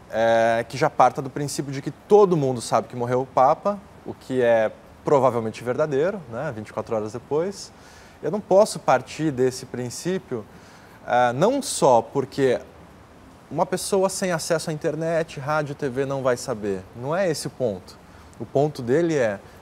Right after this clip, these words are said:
documento histórico. Então, eu, eu preciso registrar isso. O jornal precisa ter uma manchete, morre o Papa. O jornal precisa ter essa manchete. Agora, é, é, é uma posição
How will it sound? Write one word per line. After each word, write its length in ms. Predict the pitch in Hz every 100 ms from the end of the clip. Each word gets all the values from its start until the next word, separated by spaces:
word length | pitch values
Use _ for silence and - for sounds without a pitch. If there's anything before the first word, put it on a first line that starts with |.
| -
documento 420 | 110 117 120 120
histórico. 500 | - 170 139 101 101
Então, 200 | 120 139
eu, 180 | 135 - -
eu 100 | 120
preciso 260 | - 202
registrar 540 | 202 156 143 151 123 104
isso. 320 | 92 - - -
O 60 | 117
jornal 260 | 131 143 151
precisa 320 | - 165 170
ter 320 | - 143 160 - - - - - 131
uma 140 | 139
manchete, 840 | 143 131 123 139 123 147 - 220 - -
morre 400 | 127 123 117 135
o 40 |
Papa. 480 | 170 151 110 - 98 - -
O 20 |
jornal 220 | 131 156
precisa 420 | - - 233 196
ter 140 | 131 120
essa 180 | - 117
manchete. 640 | 104 104 107 85 - - - - - - - - - -
Agora, 440 | - 175 165 156 117
é, 240 | 135 120
é, 20 | 147 156
é 60 | 143
uma 120 | 170
posição 720 | 180 170 156 - - 160 185